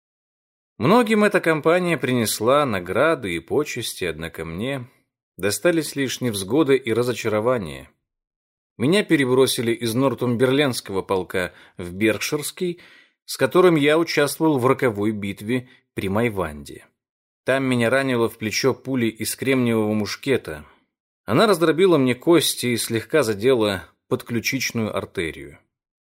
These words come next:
Я наверняка угодил бы в лапы беспощадных гази. Гази — участники газовата, войны мусульман с неверными.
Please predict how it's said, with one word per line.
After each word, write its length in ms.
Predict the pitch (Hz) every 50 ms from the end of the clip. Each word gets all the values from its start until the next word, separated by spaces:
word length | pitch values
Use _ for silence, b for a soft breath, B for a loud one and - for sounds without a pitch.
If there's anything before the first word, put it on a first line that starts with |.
| _ _ _ _ _ _ _ _
Я 140 | - - 156
наверняка 540 | 190 196 185 185 175 170 170 165 - 190 185
угодил 420 | 175 160 143 156 147 131 160 170
бы 140 | 151 143 147
в 100 | 127 117
лапы 280 | 120 135 156 156 165 151
беспощадных 800 | 123 123 117 - - 123 107 - - 151 143 123 127 123 104
гази. 680 | 101 98 107 104 95 90 107 135 131 104 82 - _ _ _ _ _ _ _ _ _ _ _ _
Гази — 720 | - 104 101 120 113 110 101 98 110 135 160 165 156 - _ _ _ _ -
участники 600 | - 113 - - 160 208 208 - - 143 131 143
газовата, 760 | 131 117 127 120 127 131 120 113 95 98 - - 80 78 - _ _ _ _ -
войны 460 | - 101 110 113 113 113 117 120 120
мусульман 540 | 117 113 107 - - 113 101 107 110 107 101
с 100 | - -
неверными. 640 | 113 107 107 110 104 92 85 82 78 78 80 78 -